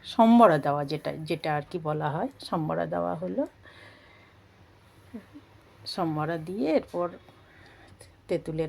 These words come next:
পালটাকে দেওয়া হবে। নুন দিয়ে নেওয়া হলো, নুন দিয়ে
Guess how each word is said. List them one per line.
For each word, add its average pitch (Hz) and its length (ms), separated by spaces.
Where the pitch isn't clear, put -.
পালটাকে 160 460
দেওয়া 165 340
হবে। 175 340
নুন 208 380
দিয়ে 165 200
নেওয়া 156 300
হলো, 185 360
নুন 175 320
দিয়ে 214 300